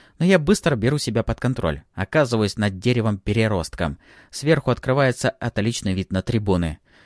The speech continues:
«Да убей уже этого ублюдка!» — призывает комментатор. Я отсюда отчётливо вижу, как один из эльфов, сидящий в отдельном балкончике,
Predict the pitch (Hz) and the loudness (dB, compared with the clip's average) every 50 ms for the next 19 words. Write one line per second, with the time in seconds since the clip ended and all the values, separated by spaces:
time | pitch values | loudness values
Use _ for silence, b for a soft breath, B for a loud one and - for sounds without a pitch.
0 | b b b - 90 82 95 117 131 147 156 170 160 156 143 143 170 185 180 175 | b b b -8 -2 2 4 6 8 8 8 8 6 6 4 6 8 8 10 10
1 | 175 165 156 147 170 170 165 - 170 160 170 175 165 156 175 190 190 190 180 - | 8 8 8 8 8 8 8 6 6 6 6 6 6 6 8 10 10 10 10 8
2 | - - 170 160 139 107 82 - - _ - 73 80 76 73 82 85 82 76 - | 8 6 8 8 8 8 6 2 -2 _ -10 -8 -8 -6 -4 -4 -4 -4 -4 -6
3 | - - 104 110 110 113 113 - 95 82 - - 80 82 - b b b b b | -4 -2 0 2 2 2 2 0 -2 -2 -4 -6 -10 -10 -14 b b b b b
4 | b b b - 107 135 185 208 180 - - - 185 175 165 151 - - - 117 | b b b -4 0 2 2 2 2 2 2 2 2 4 4 2 0 -2 -6 -6
5 | - - - 180 175 - 131 135 120 113 110 113 151 180 160 135 107 - 95 - | -6 -2 -2 -2 0 0 0 2 2 2 2 2 2 2 2 0 0 -2 -2 -2
6 | - 104 113 131 139 135 113 95 - 165 180 185 - 101 85 - - 101 101 117 | -2 0 0 2 2 2 2 2 2 2 2 2 0 -2 -4 -4 -6 -6 -2 0
7 | 120 117 - - 98 85 92 98 95 92 107 104 95 92 85 82 71 78 87 139 | 0 0 0 -2 -4 -2 -2 -2 -2 0 0 0 0 0 -2 -2 -2 -4 -4 -2
8 | - - 185 180 - 170 151 - - 139 127 | -2 -2 -2 -2 -2 -4 -4 -2 -2 -2 -2